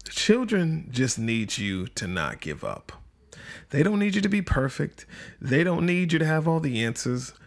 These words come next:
They just need you to say, "Hey, Daddy's gonna figure it out, and I'm not gonna leave you."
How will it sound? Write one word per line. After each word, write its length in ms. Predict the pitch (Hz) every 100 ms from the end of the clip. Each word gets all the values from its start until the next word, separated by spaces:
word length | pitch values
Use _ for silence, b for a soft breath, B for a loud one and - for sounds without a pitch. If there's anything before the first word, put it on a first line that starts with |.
| -
They 140 | 185 214
just 200 | 180 131
need 300 | 131 127 131
you 120 | 110
to 80 | 107
say, 240 | - 95
"Hey, 360 | 117 117 90 80 b b - - -
Daddy's 300 | 98 101 135
gonna 160 | 107
figure 300 | - 123 123
it 80 | 131
out, 320 | 139 101 - B B B B
and 100 | -
I'm 60 | 95
not 160 | 101
gonna 160 | 110 107
leave 300 | 127 156 143
you." 220 | 113 69